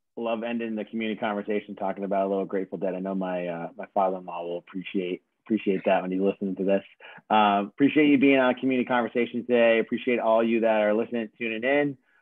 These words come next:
Again, we do a new community conversation every single week to get your week started. So tune in. Uh, we are broadcasting on Spotify, also on YouTube, and on our website. Uh, if you would like to be on the community conversation, you're a part of the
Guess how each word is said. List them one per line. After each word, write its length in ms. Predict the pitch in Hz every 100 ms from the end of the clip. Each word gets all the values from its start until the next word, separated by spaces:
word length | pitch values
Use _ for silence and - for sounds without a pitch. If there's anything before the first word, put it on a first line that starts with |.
| _
Again, 260 | 107 131 127
we 80 | 127
do 120 | 123
a 40 |
new 120 | 123 117
community 300 | 123 127 120
conversation 560 | 117 113 - 110 110 107
every 320 | 110 113 107 117
single 280 | 113 104
week 220 | 113 165 -
to 60 |
get 140 | 107 104
your 120 | 101
week 180 | 101 101
started. 360 | - 110 139 151
So 160 | 123 107 -
tune 200 | 123 120
in. 260 | 120 120 - _ _ -
Uh, 80 | 101
we 260 | 104 104 101
are 560 | 101 101 101 101 101 98 -
broadcasting 640 | 104 98 - 107 - 101
on 200 | 95 92 -
Spotify, 640 | 160 147 139 143 131 127 123
also 300 | 110 113 113
on 160 | 104 110
YouTube, 540 | 123 123 120 117 110
and 120 | 104 98
on 240 | 98 101 -
our 400 | 98 95 92 - _ _
website. 540 | 127 143 - 170 196 - _
Uh, 120 | 98 92
if 60 | -
you 140 | 113 107
would 100 | 98
like 220 | 107 104 _
to 80 | 107
be 200 | 90 147
on 120 | 165
the 60 | 147
community 320 | 147 143 139
conversation, 420 | 131 131 - 139
you're 140 | 123 107
a 40 |
part 220 | 101 104
of 60 | 101
the 120 | 101